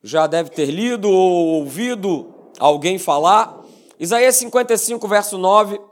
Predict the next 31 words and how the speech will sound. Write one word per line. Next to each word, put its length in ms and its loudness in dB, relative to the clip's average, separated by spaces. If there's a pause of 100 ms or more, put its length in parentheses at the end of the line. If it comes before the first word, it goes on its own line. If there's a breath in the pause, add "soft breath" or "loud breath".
(1600 soft breath)
diz 320 -4
que, 280 -6
"Porque 300 -4
assim 260 0
como 220 0
os 100 -2
céus, 840 0 (440)
eles 220 -6
são 180 -2
mais 360 0
altos 440 4
do 120 -8
que 100 -2
a 80 2
terra, 440 -2 (600 soft breath)
assim 320 2
são 220 2
os 100 -2
meus 300 8
caminhos 720 -2 (320 loud breath)
mais 340 0
altos 500 4
do 120 -8
que 140 -10
os 160 -6
vossos 480 0
caminhos, 720 -8 (340 loud breath)
e 100 -4
os 140 -2
meus 320 6
pensamentos 840 -6